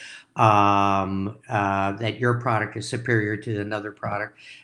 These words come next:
it, it's not gonna work. You really have to commit yourself to learning how to sell. And then once you do that,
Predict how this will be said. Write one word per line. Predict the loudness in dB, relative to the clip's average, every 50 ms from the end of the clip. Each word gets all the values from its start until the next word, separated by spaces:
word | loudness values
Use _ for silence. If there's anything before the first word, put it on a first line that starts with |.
| _ 2
it, | 4 4 4 4
it's | 2 0 0 0
not | 0 -2 -2 -2
gonna | -2 -6 -4 -4
work. | -6 -6 -6 -4
You | -4 -4 -4 -4 -2
really | 2 2 2 2 2 0 -2 -2
have | -2 -4 -2 -4 -4 -4 -4
to | -6 -6
commit | -6 -6 -6 -4 -4 -2 -2
yourself | -2 -4 -2 -2 -4 -4 -6 -6 -8
to | -10 -8
learning | -4 0 2 4 4 4 2 0 -2
how | -4 -6 -6
to | -8 -10
sell. | -12 -10 -10 -10 -8 -10 -12 -14 -14 -16 -20 -18 -16 -16 -16 -16 -16 -6 2
And | 6 6 8 8 8
then | 6 6 6 6 4 2 2 6
once | 6 6 6 6 6 4
you | 4
do | 6 6 6 6 6
that, | 4 4 4 2 2 0 -2